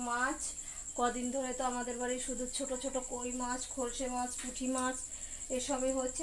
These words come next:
এখানে আমি ফ্রাই প্যানে দেখো ছোট ছোট কই, কই মাছগুলো ভাজা করছি। এবার আমি আজকে একটু চিকেনটা অন্য তারও রান্না করব। রোজ তো কষিয়ে কষিয়ে সব ও, ও এক তারও রান্না করি। আজকে আমি চিকেনটা আগে একটু প্রেশারে ছিটি দিয়ে নেব, দেখি কেমন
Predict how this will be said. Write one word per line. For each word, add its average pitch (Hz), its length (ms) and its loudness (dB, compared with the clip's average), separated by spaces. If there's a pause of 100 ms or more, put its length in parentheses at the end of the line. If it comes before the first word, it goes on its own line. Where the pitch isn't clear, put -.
এখানে 240 300 -2
আমি 233 120 -4 (100)
ফ্রাই 233 240 2
প্যানে 233 200 -2 (100)
দেখো 233 160 2 (200)
ছোট 254 120 4 (120)
ছোট 254 120 4 (120)
কই, 233 160 6 (240)
কই 240 220 2
মাছগুলো 254 380 6 (100)
ভাজা 226 240 4 (100)
করছি। 254 380 6 (680)
এবার 214 260 2
আমি 233 120 -2 (180)
আজকে - 280 0
একটু 277 120 -2 (120)
চিকেনটা 269 420 2 (120)
অন্য 269 120 6 (120)
তারও 269 200 6 (100)
রান্না 233 320 4
করব। 233 200 0 (140)
রোজ 233 160 0 (120)
তো 254 60 2 (120)
কষিয়ে 240 420 -2
কষিয়ে 240 420 -2 (260)
সব 294 180 2 (240)
ও, - 20 2 (320)
ও 254 40 2 (140)
এক 240 140 -2
তারও 247 280 2
রান্না 247 280 0
করি। 311 120 2 (500)
আজকে - 280 0
আমি 254 120 2 (120)
চিকেনটা 247 380 0 (120)
আগে 226 220 2
একটু 262 200 -2
প্রেশারে 240 340 2 (100)
ছিটি 254 300 -2
দিয়ে 247 200 2
নেব, 185 120 -4 (160)
দেখি 254 260 0
কেমন 233 260 4